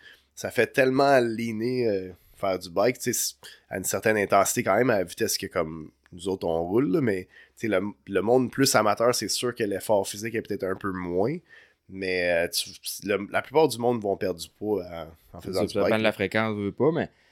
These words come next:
Speaker 2: Euh, puis justement, tu sais, tu parles, le, le motocross, c'est tough, là, mais toi, t'entraînes des gars de toutes sortes de, de sports, j'imagine,
Speaker 1: Ouais.
Speaker 2: tu sais, t'entraînes pas juste des riders.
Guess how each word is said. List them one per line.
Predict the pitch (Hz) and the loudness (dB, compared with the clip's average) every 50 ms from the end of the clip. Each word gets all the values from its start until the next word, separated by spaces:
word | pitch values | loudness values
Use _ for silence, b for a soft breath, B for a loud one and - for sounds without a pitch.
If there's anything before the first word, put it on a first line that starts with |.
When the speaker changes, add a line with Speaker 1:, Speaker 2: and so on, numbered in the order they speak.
| b b b b - | b b b b -10
Speaker 2:
Euh, | 101 98 101 98 98 95 | -6 -4 -4 -2 -4 -4
puis | - - 104 | -4 -4 -6
justement, | 101 101 - - 110 113 143 160 151 | -4 -4 0 2 4 4 6 4 2
tu | - | 0
sais, | 156 | -6
tu | 139 - - | -14 -8 2
parles, | - 139 147 143 135 120 113 - | 4 4 6 6 6 4 2 2
le, | 120 | 0
le | 110 110 107 104 | 2 2 2 2
motocross, | 104 104 101 - 101 - - 123 143 147 143 | 2 0 0 0 -2 -2 2 2 2 2 2
c'est | - 113 98 98 95 - | 0 -2 -2 -2 0 4
tough, | - 131 143 135 120 - - | 6 6 6 6 2 -8 -8
là, | 117 110 104 98 | -6 -4 -4 -4
mais | 90 87 85 _ _ _ _ _ _ _ - | -6 -10 -12 _ _ _ _ _ _ _ -6
toi, | - 160 | -4 2
t'entraînes | - 117 107 101 101 - 135 139 139 120 | 2 4 4 4 2 0 -4 -6 -6 -8
des | 110 117 110 107 104 | -6 -4 -4 -4 -2
gars | 104 131 139 135 | 0 0 2 2
de | 117 107 | 2 0
toutes | 107 - - - | 0 -2 -10 -12
sortes | - - 135 127 127 120 | -4 -2 -2 -2 -2 -4
de, | 117 113 110 107 101 101 101 101 | -4 -2 0 0 0 -2 -2 -4
de | 98 101 | -6 -6
sports, | 104 - - 127 127 151 165 160 | -6 -2 2 6 6 6 6 4
j'imagine, | 143 135 131 127 123 117 | 0 -4 -6 -4 0 0
Speaker 1:
Ouais. | 123 135 131 | 2 2 0
Speaker 2:
tu | 131 | -2
sais, | 151 143 | -4 -4
t'entraînes | - 113 104 - 98 104 101 - | -2 -2 -2 -2 -4 -6 -6 -6
pas | - 113 | -6 -6
juste | 113 123 135 | -6 -4 -2
des | 135 | 2
riders. | 127 120 110 107 107 107 131 175 | 4 6 6 6 6 6 4 2